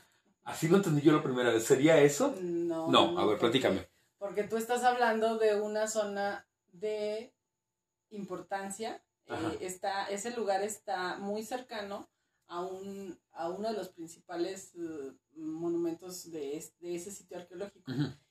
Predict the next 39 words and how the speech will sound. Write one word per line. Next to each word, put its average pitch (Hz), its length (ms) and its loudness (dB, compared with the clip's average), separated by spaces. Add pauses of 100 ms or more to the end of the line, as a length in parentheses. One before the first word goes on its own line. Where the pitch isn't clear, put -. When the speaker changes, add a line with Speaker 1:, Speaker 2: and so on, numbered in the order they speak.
(140)
Speaker 2:
Y 202 180 -12
como 185 240 -6
te 185 80 -6
explicaba, 196 880 -4
era, 185 320 -2
es, 185 380 -8
le 190 120 -4
llaman 202 280 -2
la 180 100 -2
Casa 185 240 -10
Grande 220 360 -2
porque 170 360 -16
es, 190 240 -16
eh, 190 380 -8 (440)
es 196 160 -12
uno 226 140 0
de 226 80 2
los 185 140 2
basamentos 180 600 -2
más, 175 200 -2 (220)
más, 170 320 -6
este, 151 800 -12
más 170 240 -6
grandes, 196 420 -6
¿no? - 320 -10
De, 127 300 -2
Speaker 1:
Ujú. 156 80 -16
Speaker 2:
de 165 260 -8
toda 180 220 -6
esa 185 180 -8
zona 180 220 -6
arqueológica. 180 600 -10 (680)
Entonces, 214 560 -4 (880)
no 247 220 -2
era 247 260 2
como 214 420 6
una 233 280 4
casa 226 420 4
cualquiera. 214 800 0